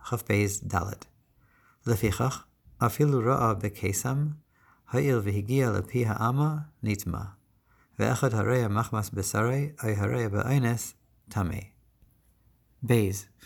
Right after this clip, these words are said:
אין שכבת זרע של קטן מטמא עד שיהיה בן תשע שנים ויום אחד.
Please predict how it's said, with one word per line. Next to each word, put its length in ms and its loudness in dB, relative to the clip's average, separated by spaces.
אין 220 6
שכבת 380 0
זרע 320 2
של 180 -2
קטן 360 -2
מטמא 560 0
עד 160 -2
שיהיה 460 0
בן 280 0
תשע 300 -2
שנים 400 0
ויום 360 0
אחד. 300 -6